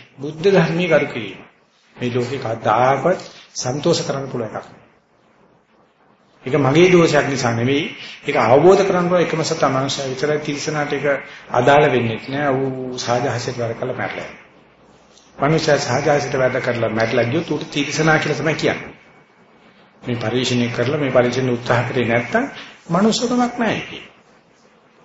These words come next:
කොයි සතත් ඔය සෙල්ලම කරමු. අපි පොඩ්ඩක් උත්සාහ කරනවා තමන් බංකොලොත් කරගන්න. තමන්, තමන්ගේ හිත මායාකාරී කියන්නේ. තමන්ගේ සංඥාව මිරිගුවක් කියන්නේ.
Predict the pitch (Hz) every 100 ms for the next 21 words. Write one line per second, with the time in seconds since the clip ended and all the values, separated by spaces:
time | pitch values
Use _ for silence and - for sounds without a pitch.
0 | _ - 123 123 135 175 185 202 180 180
1 | 185 202 180 123 98 - _ _ _ _
2 | _ _ _ _ _ _ - _ - 117
3 | 156 139 139 139 185 185 170 - 131 131
4 | 127 160 185 139 139 156 147 139 147 135
5 | - 104 - - - - - _ _ _
6 | - _ _ _ - - 127 147 180 -
7 | - - 123 123 131 120 135 156 165 156
8 | 120 107 98 - - - - _ _ _
9 | - - - 123 139 139 127 135 135 170
10 | 208 - - - _ _ 170 196 190 135
11 | 101 - 101 -